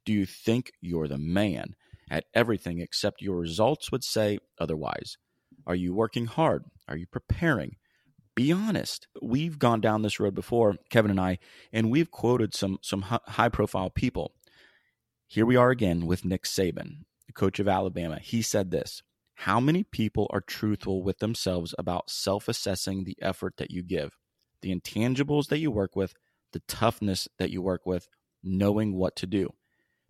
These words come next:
being responsible to do your job, or do you make some sort of justification in your mind that when you screw up or you don't do your job, why you didn't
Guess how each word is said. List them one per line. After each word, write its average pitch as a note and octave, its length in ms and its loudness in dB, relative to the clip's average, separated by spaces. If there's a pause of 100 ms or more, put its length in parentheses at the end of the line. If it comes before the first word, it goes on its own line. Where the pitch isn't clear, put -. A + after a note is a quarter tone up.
being F#2+ 180 4
responsible G#2 720 0
to C#3 80 2
do C3 120 0
your C#3+ 140 4
job, G2 360 0 (220)
or G2 120 0
do F#2 80 -2
you F#2+ 100 2
make F#2 340 0
some A2+ 200 -2
sort G#2 220 0
of F2 140 -4
justification G#2 800 -2
in G2+ 100 0
your A#2 100 -2
mind F2+ 360 -2 (260)
that - 100 -6
when F2 120 -4
you F2 60 -2
screw C3 460 2
up G2 180 0 (200)
or F#2 140 -4
you E2+ 120 -6 (100)
don't A2 240 0
do A2+ 80 -2
your B2 120 0
job, E2+ 340 -2 (140)
why F#2+ 320 -2
you G#2 180 -2
didn't F#2 360 -4